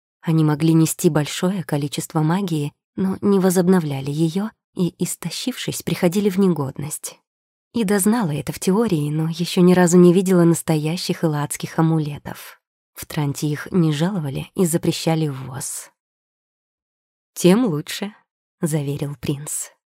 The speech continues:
«Разумеется, на сам отбор не допустят даже таких вещиц. И за возможными женихами, имеющими соответствующий дар, приглядят отдельно.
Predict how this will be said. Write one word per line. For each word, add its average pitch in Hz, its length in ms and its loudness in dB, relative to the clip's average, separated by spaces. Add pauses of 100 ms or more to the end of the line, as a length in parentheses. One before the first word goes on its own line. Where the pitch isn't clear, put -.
(380)
«Разумеется, 175 640 4
на 165 140 4
сам 170 640 -4
отбор 151 580 -4 (120)
не 175 220 6
допустят 170 520 -2
даже 147 240 0
таких - 400 -4
вещиц. - 580 -8 (640)
И 185 180 -2
за 170 240 2
возможными 170 520 4
женихами, 165 640 0
имеющими 147 520 0
соответствующий 151 960 -4
дар, 175 280 -4
приглядят 156 600 2
отдельно. 156 600 -4